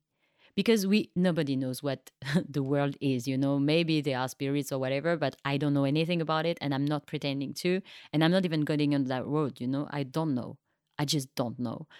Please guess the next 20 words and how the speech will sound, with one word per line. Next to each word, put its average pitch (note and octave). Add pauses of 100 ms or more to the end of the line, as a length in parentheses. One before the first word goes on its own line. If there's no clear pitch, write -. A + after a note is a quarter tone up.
(180)
So D3+
I'm D#3+
just G3
curious E3
of D3
what's C#3
going C3+
on. D3+
And C#3+ (440)
when D3+
I D3
feel, E3+
when D#3
I D3
experience D#3
something C#3+
like C3+
that, E3+
and C3
I, B2+